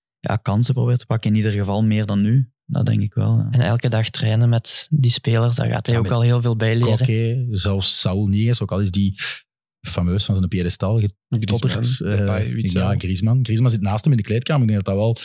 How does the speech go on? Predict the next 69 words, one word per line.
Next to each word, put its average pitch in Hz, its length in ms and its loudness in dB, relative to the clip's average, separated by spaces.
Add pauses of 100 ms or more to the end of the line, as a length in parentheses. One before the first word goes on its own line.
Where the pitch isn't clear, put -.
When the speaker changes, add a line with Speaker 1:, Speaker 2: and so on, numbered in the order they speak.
(400)
Speaker 3:
dat 113 140 -2
je 107 60 2
dat 113 100 2
Speaker 2:
Mhm. 120 80 2
Speaker 3:
ook 110 100 -2
niet 147 120 4
mocht, 131 120 2
dat 120 100 2
is 117 60 2
iets - 120 0
kleins, 143 320 2
hè, 165 60 2
dat 139 80 2
is 110 60 -2
een 117 80 2
detail, 120 340 -2
Speaker 2:
Ja, - 60 4
Speaker 3:
maar - 120 2
Speaker 2:
ja. 110 60 0
Speaker 3:
ik 117 80 0
denk 104 120 0
niet 110 80 2
dat 139 100 2
je 117 60 0
dat 98 80 0
mocht 98 220 -2
onderschatten. 101 540 0
Speaker 4:
Je 120 60 0
ziet 117 120 2
wel 131 120 2
aan 123 120 0
al 123 100 0
die 131 140 0
beelden 123 300 2
die 135 80 0
dan 123 140 -2
zo 120 60 -2
ook 131 120 -4
na 123 180 0
de 123 60 0
match, 120 240 0
als 143 100 0
ze 135 80 2
gaan 117 140 4
groeten, 117 200 -2
hij 117 80 0
wordt 120 160 -2
daar 113 140 0
wel 117 160 2
omarmd 120 420 0
en, 117 160 0
en 107 120 0
Speaker 3:
Mhm. 110 100 -6
Speaker 4:
begeleid. 98 640 -2 (460)
Speaker 3:
Involucrado, 113 840 0
zei, 80 300 -2 (240)
eh, 71 60 -4
zei 87 160 0
Simeone. 85 360 0
Hij 78 100 0
is 95 120 -2
involved 95 560 -2
eigenlijk. 73 420 -4
Eh, 90 80 -2
Speaker 4:
Ja. 104 320 -2 (320)
Speaker 3:
dus - 220 -2
in 101 100 0
de 95 80 0
kleedkamer 104 720 -2